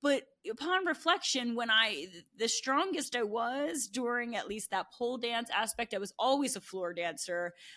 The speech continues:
um, always a strip teaser, loved those. But in my, my pole exploration, the strongest I was and the most advanced I was, was the most miserable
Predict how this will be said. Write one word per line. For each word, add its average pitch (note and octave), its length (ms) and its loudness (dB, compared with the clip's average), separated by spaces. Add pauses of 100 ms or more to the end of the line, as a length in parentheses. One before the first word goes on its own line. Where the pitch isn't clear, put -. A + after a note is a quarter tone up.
(140)
um, F#3+ 280 2
always B3 340 4
a A#3 40 0
strip - 300 -2
teaser, F#3 340 -6
loved F#3+ 400 -2
those. F3+ 260 0
But F#3+ 240 -6 (140)
in G3+ 160 -4
my, F#3 320 0
my F#3 140 -4
pole E4 280 -2
exploration, G3 840 -4 (480)
the A#3 80 0
strongest D#4 580 2
I C4+ 80 4
was B3+ 540 2
and A#3 100 -2
the A3 60 -6
most A3 200 -4
advanced G#3+ 380 -4
I A#3 80 -2
was, A#3 240 -2
was G#3+ 140 -6
the G#3+ 80 -8
most G3 260 -6
miserable E3+ 560 -6